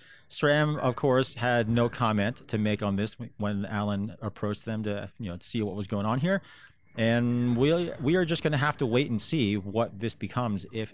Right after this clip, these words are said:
anything. So we will find out. But in the meantime, it is quite interesting. You should head over to the site and look at the patent drawings and read about how this thing is supposed to work. And then feel free to comment as to whether or not you think it actually would work. So we'll see what happens here.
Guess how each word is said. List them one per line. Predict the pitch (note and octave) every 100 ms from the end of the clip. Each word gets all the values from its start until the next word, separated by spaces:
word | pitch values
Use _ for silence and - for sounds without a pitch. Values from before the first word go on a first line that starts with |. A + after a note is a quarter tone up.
| -
anything. | G2 A2+ F2 C2 -
So | - F#2+ F2+ F#2+ F#2+ F#2 F#2+
we | C3
will | F3
find | C#3+ D3 D3+
out. | E2 -
But | G2
in | G#2
the |
meantime, | B2 C#3+ C3+ B2
it | G#2 G#2
is | F#2+
quite | - - G#2 F#2+
interesting. | G2 - C#3+ D3
You | G2+
should | G#2
head | F#2 G#2
over | F#2+
to | F#2
the | F2+
site | G#2 G2
and | F#2+
look | F#2+ G#2
at | E2
the |
patent | E2+ F2 F2 G2+
drawings | G#2+ A#2 G2
and | F2+
read | F#2+
about | F#2 F#2
how | - F#2+ F#2 F#2+
this | F#2+ -
thing | G2 F#2
is | -
supposed | F2+ G2 -
to | F#2
work. | E2+ F#3 - _ _ _ _ _ _
And | G#2 G#2
then | A2+ A2 A2
feel | C3+ C#3+
free | D#3
to |
comment | - - A3 F2 F#2+ -
as | G2+ G#2+
to | A#2+ A2 G#2 G#2+
whether | G2 A#2+ A#2+
or |
not | A2+ A2+
you | B2
think | C3+ C3+
it | C#3+
actually | C3+ F3 D#3 D3+ D#3 _ _ -
would | G#2 E3
work. | - - - _ _ _ _
So | - G2+ F2 E2+ -
we'll |
see | - C3
what | A#2 G#2
happens | A2 G#2 -
here. | -